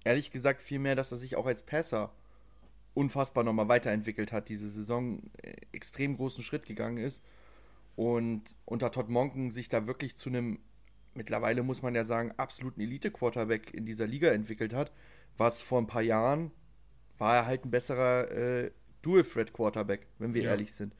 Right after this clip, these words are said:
Speaker 1: Und wurde auch so gesehen, abgesehen von seiner einen M-V-P-Saison.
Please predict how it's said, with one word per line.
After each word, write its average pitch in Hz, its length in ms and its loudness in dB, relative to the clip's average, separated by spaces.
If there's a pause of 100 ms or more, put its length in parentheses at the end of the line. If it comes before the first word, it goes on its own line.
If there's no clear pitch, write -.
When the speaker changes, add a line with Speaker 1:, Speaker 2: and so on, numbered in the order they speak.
(420)
Speaker 1:
Und 110 160 -6
wurde 123 200 4
auch 104 100 2
so 123 140 -6
gesehen, 120 320 2
abgesehen 110 420 -2
von 113 160 -6
seiner 113 220 0
einen 107 200 -2
M-V-P-Saison. 107 800 -4